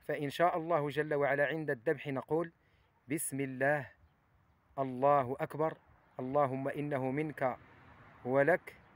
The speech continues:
اللهم تقبل مني، اللهم إن هذا عني وعن أهل بيتي". وقد تسميهم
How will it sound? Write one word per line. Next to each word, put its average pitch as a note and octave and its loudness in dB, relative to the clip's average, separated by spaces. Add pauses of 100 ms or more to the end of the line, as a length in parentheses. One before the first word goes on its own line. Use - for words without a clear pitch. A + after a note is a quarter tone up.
(160)
اللهم D3 0
تقبل C#3 -2
مني، E3+ -2 (380)
اللهم D#3 2
إن D#3+ -2
هذا C#3+ 2 (360)
عني F3 0 (240)
وعن D3+ 0 (100)
أهل C3+ 0
بيتي". C3+ -2 (440)
وقد D#3 0
تسميهم C#3 -2